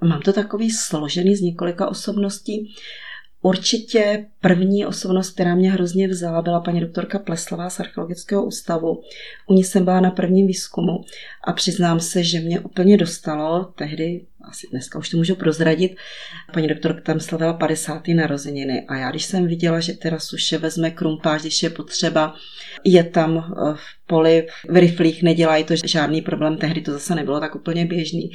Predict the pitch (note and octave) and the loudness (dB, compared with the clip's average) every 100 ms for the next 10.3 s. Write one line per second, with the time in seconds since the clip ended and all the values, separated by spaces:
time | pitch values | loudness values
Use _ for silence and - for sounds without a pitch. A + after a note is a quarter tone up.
0 | - - - - E3 F3 E3+ E3 E3 F3+ | -14 -14 -14 -4 -2 4 6 6 4 2
1 | F3 C3 - - C#3+ D3 - C#3+ - - | 2 0 -4 -4 -4 -4 -6 -8 -8 -6
2 | D#3+ - - - C3+ C3+ - E3+ E3+ E3 | -4 -4 -8 -6 -4 -2 0 0 0 0
3 | E3 E3+ E3+ - E3+ F3 E3+ E3+ - - | -2 -2 -4 -4 0 2 2 0 -8 -18
4 | - - - - - F3 E3+ E3 E3+ D#3 | -18 -16 -18 -12 -4 0 0 0 -2 -6
5 | E3+ - E3+ D#3 - D#3+ E3 - D#3+ D#3 | -6 -4 -4 -6 -4 -2 -2 -2 -4 -4
6 | E3 D#3+ - D#3 - F3+ E3 E3+ - - | -6 -8 -10 -4 0 2 0 -2 -4 -6
7 | D#3 D#3 D#3 D#3 - - - E3 E3 D#3+ | -4 -4 -4 -6 -10 -12 -6 -2 -2 -4
8 | - - D#3 E3 E3 E3+ D#3 C#3+ D#3 - | -6 -6 -4 -4 -2 -2 -2 -4 -8 -2
9 | E3+ D3 D3 D3+ D3+ D3+ D#3+ E3+ - D#3 | -2 0 -4 -6 -6 -4 -4 -4 -4 -4
10 | D#3 D#3 | -4 -6